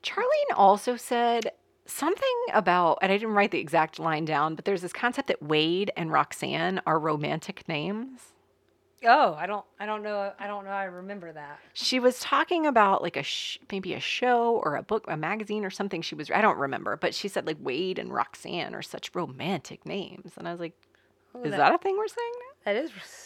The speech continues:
Speaker 2: so romantic.
Speaker 1: Wouldn't put those two together as romantic.
Speaker 2: Yeah, I don't, um, dang, I wish, I sure wish I had rewatched the episode this morning. <laughs>
Speaker 1: And then what was your reaction to Suzanne's plan to get to the airport quickly, which is driving on the shoulder and telling the policeman Julia's hemorrhaging?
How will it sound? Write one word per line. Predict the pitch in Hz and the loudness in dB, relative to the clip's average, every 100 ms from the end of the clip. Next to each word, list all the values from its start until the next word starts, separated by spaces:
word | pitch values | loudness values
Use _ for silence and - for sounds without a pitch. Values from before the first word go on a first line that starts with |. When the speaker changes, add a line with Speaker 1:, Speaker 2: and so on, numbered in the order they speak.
| - - - | -20 -20 -6
Speaker 2:
so | 247 311 | -4 -2
romantic. | 165 165 165 - 170 - _ _ | -4 -8 -14 -16 -18 -20 _ _
Speaker 1:
Wouldn't | 262 - 254 | -12 -10 -10
put | 294 | -10
those | 349 240 - | -8 -8 -10
two | - | -12
together | 233 233 277 190 | -10 -8 -10 -12
as | 156 - | -16 -14
romantic. | 170 165 156 - - - | -14 -16 -18 -20 -20 -20
Speaker 2:
Yeah, | - 208 226 180 156 - | -14 -10 -8 -10 -12 -10
I | 202 | -8
don't, | 208 202 - | -8 -10 -14
um, | 196 185 180 170 165 _ _ _ 196 | -10 -8 -8 -10 -16 _ _ _ -8
dang, | 214 277 190 165 | -6 -6 -10 -8
I | 165 | -6
wish, | 190 190 - 190 | -6 -6 -14 -14
I | |
sure | 180 240 226 | -10 -8 -6
wish | 220 226 | -6 -4
I | |
had | 208 190 | -4 -6
rewatched | 208 214 202 - | -6 -8 -8 -10
the | |
episode | 226 - 185 165 | -10 -8 -8 -8
this | 165 | -14
morning. | 170 175 214 - - | -14 -8 -6 -6 -8
<laughs> | 359 427 - - _ - | 2 2 0 -18 _ 0
Speaker 1:
And | 254 | 4
then | 269 262 247 | 4 2 4
what | 277 | 4
was | 311 359 | 4 -2
your | 320 | 0
reaction | 285 220 - 220 | 4 2 2 -6
to | 202 | -6
Suzanne's | 233 214 208 196 | -6 -2 -2 -2
plan | - 175 170 170 | -4 0 0 0
to | 170 | -2
get | 156 | -4
to | - | -2
the | - | 0
airport | 151 - - - | 0 -2 -8 -6
quickly, | - - - 131 | -8 -8 -8 -8
which | - 170 | -6 -2
is | 151 - | -2 0
driving | 165 165 175 160 | 4 4 4 -4
on | |
the | 160 | -4
shoulder | - 156 143 | -2 -2 -2
and | 156 | -6
telling | - 156 156 | -2 -2 -2
the | - | -8
policeman | 156 143 - 135 | -8 -8 -8 -10
Julia's | - 123 110 - | -8 -6 -8 -6
hemorrhaging? | 131 107 - - - | -8 -8 -12 -12 -14